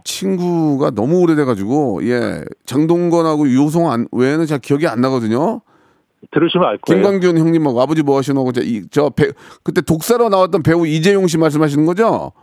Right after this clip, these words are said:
Speaker 2: 네네,
Speaker 1: 한번 들어볼게요.
Speaker 2: 맞습니다.
Speaker 1: 한번 들어볼게요.
Speaker 2: 괜찮다. 소독했다.
Speaker 1: 음. 뭔지 알겠-, 뭔지 알겠어요. 뭔지 알겠어요. 다시 한번, 다시 한번 해주세요.
Speaker 2: 예, 그럼 제가
Speaker 1: 아니, 아니,
Speaker 2: 청-
Speaker 1: 다-,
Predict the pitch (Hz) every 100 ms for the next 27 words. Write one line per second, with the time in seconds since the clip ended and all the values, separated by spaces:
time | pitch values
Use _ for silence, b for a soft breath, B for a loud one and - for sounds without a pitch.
0 | _ - 110 107 208 165 170 147 107 69
1 | 123 117 143 107 76 78 120 _ _ _
2 | _ _ _ _ _ _ _ _ _ _
3 | _ _ _ _ _ - - - - -
4 | - - - - - - - - _ _
5 | _ _ _ _ _ _ _ _ _ -
6 | - - - - - _ - - - 180
7 | - - - - _ - - - _ b
8 | b b b b b _ - 80 78 -
9 | 80 90 _ _ - 151 170 254 143 143
10 | 175 185 139 135 127 101 110 143 131 107
11 | 107 82 - B - 196 220 180 - 202
12 | 214 202 151 117 90 69 - _ _ _
13 | _ 135 117 120 139 131 104 147 160 180
14 | 147 208 214